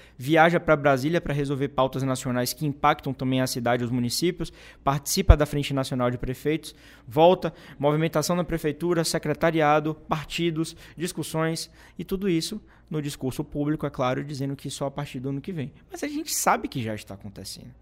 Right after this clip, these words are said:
E precisa acontecer desde agora, caso as pretensões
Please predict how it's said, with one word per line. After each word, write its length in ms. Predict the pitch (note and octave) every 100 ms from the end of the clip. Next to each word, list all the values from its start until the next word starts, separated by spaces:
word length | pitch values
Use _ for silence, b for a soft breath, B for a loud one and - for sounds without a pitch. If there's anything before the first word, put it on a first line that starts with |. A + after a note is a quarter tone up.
| b b
E 80 | -
precisa 440 | D3 F#3 F#3 F#3
acontecer 420 | F3+ F3+ E3+ D#3 D#3
desde 200 | D#3+ F#3+
agora, 400 | G3 D#3+ D3+ D#3+ B B -
caso 320 | E3 E3 F3+
as 80 | D#3+
pretensões 800 | - C#3+ C#3+ C3+ - B2 C#3